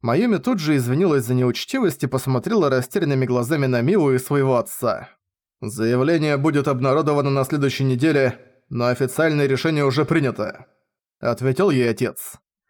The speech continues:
"Мио со своим братом на некоторое время остановятся на военно-морской базе Сосеба, оттуда они с флотом поплывут по морю на запад.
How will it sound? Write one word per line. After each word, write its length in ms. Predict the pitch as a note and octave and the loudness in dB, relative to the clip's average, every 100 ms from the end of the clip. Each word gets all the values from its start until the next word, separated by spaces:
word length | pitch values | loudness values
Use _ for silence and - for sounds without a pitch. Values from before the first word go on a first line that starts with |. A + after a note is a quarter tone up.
| _ _ - | _ _ -8
"Мио 380 | G#2+ B2+ D3+ C3+ | -2 0 2 0
со 160 | C#3 | -2
своим 340 | B2 C3 C3+ B2 | -2 0 2 2
братом 380 | C3 D3+ C#3+ | 0 0 0
на 60 | C3+ | 0
некоторое 460 | C#3 C#3+ C3 B2+ B2 | -2 -2 -2 0 0
время 340 | C#3 D3+ C3+ | 0 0 0
остановятся 560 | B2 A#2+ C3+ D3 C3 C3+ | -2 -2 0 0 0 -2
на 100 | B2 | 0
военно-морской 720 | B2 C#3 C3+ B2+ B2 - B2 | 0 0 0 -2 -2 -2 0
базе 280 | C3 A#2 A#2 | 0 -2 -6
Сосеба, 600 | - - E3 D3 C3+ - - _ _ - | -8 -2 0 2 0 -2 -10 _ _ -8
оттуда 500 | - B2 F3+ D#3 D3 | -6 -2 0 2 2
они 180 | C#3+ C#3 | 0 -2
с 40 | |
флотом 460 | - B2 E3+ D3+ C3+ | -2 -2 0 0 -2
поплывут 480 | B2+ B2+ D#3 E3 | 0 0 0 0
по 120 | - D3+ | -2 0
морю 200 | C#3+ C#3+ | 2 2
на 120 | C3+ | 0
запад. 540 | B2+ C3+ - - - | 0 -2 -6 -14 -20